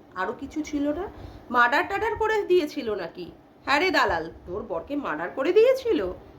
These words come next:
বাপরে বাপ, মানে, মানুষ কতটা নোংরা হলে, কতটা মানসিকভাবে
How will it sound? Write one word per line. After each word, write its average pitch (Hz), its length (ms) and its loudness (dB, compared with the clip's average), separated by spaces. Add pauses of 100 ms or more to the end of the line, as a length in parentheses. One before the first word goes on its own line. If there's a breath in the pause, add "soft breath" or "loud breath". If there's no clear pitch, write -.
(380)
বাপরে 185 540 0
বাপ, 240 760 4
মানে, 208 300 -2
মানুষ 262 840 0
কতটা 349 560 0
নোংরা 294 480 4
হলে, 196 380 -2
কতটা 277 520 -2
মানসিকভাবে 240 1300 -2